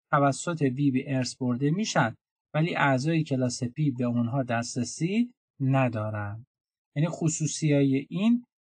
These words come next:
در اینجا هم وجود دارن، اما اعضای این به اونها دسترسی ندارن.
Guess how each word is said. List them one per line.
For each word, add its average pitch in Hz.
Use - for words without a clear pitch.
در 147
اینجا 139
هم 196
وجود 160
دارن، 190
اما 151
اعضای 127
این 151
به 143
اونها 127
دسترسی 143
ندارن. 110